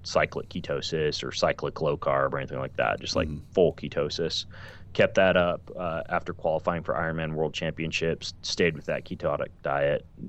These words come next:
Speaker 1: through to Ironman Hawaii, um, and pretty much just, you know, uh, tested biomarkers the whole time, tested heart rate variability, um, tracked and tested my performance, and just kinda saw what would happen when, you know, like a,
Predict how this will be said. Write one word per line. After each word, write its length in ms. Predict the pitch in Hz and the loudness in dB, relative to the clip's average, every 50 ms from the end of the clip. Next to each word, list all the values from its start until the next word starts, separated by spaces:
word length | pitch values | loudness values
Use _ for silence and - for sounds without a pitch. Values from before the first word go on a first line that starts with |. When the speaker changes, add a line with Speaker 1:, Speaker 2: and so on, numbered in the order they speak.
| - - - 87 - | -10 -10 -10 -10 -10
Speaker 1:
through 360 | - - 87 80 78 73 69 | -4 0 2 2 2 2 0
to 160 | - - 80 | 2 2 2
Ironman 400 | - 85 85 80 80 78 76 69 | 4 4 2 2 2 0 -2 -2
Hawaii, 500 | 71 71 69 69 71 76 82 92 101 101 - - - - - - - - - - - | -2 0 2 2 4 6 6 4 4 2 -2 -8 -14 -16 -16 -16 -16 -18 -18 -10 -2
um, 460 | 95 92 87 85 85 85 85 87 - - - | 0 2 2 4 2 2 0 -2 -4 -4 -6
and 100 | 110 101 | -6 0
pretty 160 | - 139 135 | 2 4 6
much 240 | 135 139 127 - - | 6 6 4 2 2
just, 260 | - 117 107 - - - - | 0 0 0 0 -4 -8 -8
you 120 | 104 104 | -4 -2
know, 140 | 92 92 87 | -2 0 0
uh, 140 | 69 80 87 - - - | -2 -2 -4 -6 -8 -2
tested 320 | - 107 98 - 113 92 | 0 0 0 0 -2 -2
biomarkers 540 | 90 85 90 92 92 95 95 95 - 98 87 | 0 2 2 4 4 4 2 2 0 -4 -6
the 60 | 92 | -2
whole 140 | 87 92 92 | -2 -2 -2
time, 320 | - - 101 95 95 95 | 0 0 0 0 0 0
tested 300 | 92 - 95 - - 98 | -2 -4 -8 -6 -6 -4
heart 180 | - - 95 90 | 0 0 0 2
rate 200 | 87 92 82 - | 2 0 -2 0
variability, 840 | 95 90 90 92 85 87 85 87 87 90 87 90 90 90 90 85 - - - - - - - - - - | 2 2 4 4 4 4 4 4 6 6 4 4 4 2 2 0 -4 -10 -18 -18 -18 -18 -18 -18 -6 0
um, 600 | - 90 87 87 87 85 85 85 87 82 - - - - | 4 4 6 6 6 4 2 2 0 -2 -2 -6 -10 -4
tracked 640 | - - 98 90 85 71 - - - - - - - - | 0 2 4 4 4 2 -2 -6 -8 -8 -8 -8 -10 -6
and 760 | 92 90 87 87 87 85 85 85 82 82 82 82 85 82 80 - | -4 -2 -2 0 0 0 0 0 0 0 0 0 -2 -2 -2 2
tested 320 | - 92 - - - 82 | 2 2 2 2 0 -2
my 120 | 87 80 | 0 -2
performance, 840 | 78 - - - - - 104 107 101 98 101 92 90 - - - - - | -2 -2 -6 -6 0 2 4 4 4 4 2 0 -2 -4 -6 -8 -8 -6
and 140 | 90 90 | -6 -4
just 180 | 82 90 - - | -4 -4 -4 -2
kinda 320 | - 101 98 92 87 82 76 71 71 - | -2 0 0 2 0 0 -2 -6 -8 -2
saw 160 | - 78 82 | 2 2 4
what 180 | 92 82 60 | 4 4 2
would 100 | 73 78 | 0 0
happen 400 | 80 85 90 107 - 87 80 78 | 2 2 2 2 2 0 -2 -2
when, 260 | 76 76 73 76 73 - | -4 -4 -6 -6 -8 -8
you 100 | - 90 | -6 -6
know, 100 | 82 73 | -6 -4
like 200 | 71 76 73 - | -4 -4 -4 -2
a, 200 | 69 69 65 65 | -2 -2 -2 -4